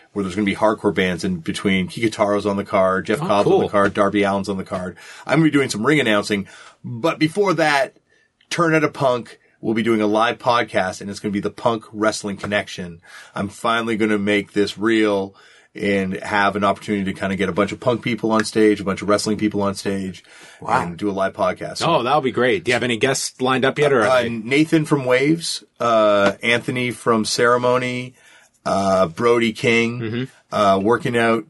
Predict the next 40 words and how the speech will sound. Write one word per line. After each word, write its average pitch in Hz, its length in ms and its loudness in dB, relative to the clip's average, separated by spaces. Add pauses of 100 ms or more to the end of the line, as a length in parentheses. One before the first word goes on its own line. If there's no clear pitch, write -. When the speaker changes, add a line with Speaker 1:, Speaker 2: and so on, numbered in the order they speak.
Speaker 1:
trying 120 200 2
to 127 60 -2
get 120 100 2
a 117 40 2
mutual 113 320 0
friend 113 240 0
of 98 80 -2
ours 117 360 4
on 123 140 -2
the 120 80 -2
show, 123 640 0
uh, 92 500 0 (220)
and, 95 420 -6
uh, 90 240 -4
a 98 40 -8
mutual 107 380 2
friend 98 280 0
of 92 160 -2 (100)
upcoming 101 460 -2
guest 95 280 -2
on 92 120 -4
Keep - 200 -4
It 92 120 -6
two 98 140 -8
thousand, 104 400 0
Jordan's 104 440 0
as 90 60 -8
well. 107 360 -2 (240)
Speaker 2:
Oh, 147 140 -2
cool. 143 220 -2
Speaker 1:
Um, 98 560 4
working 113 240 2
on 123 100 4
getting 110 180 2
some 104 140 0
other 104 160 6
people 107 280 0
on 101 100 2
the 101 80 -4
show. 98 520 0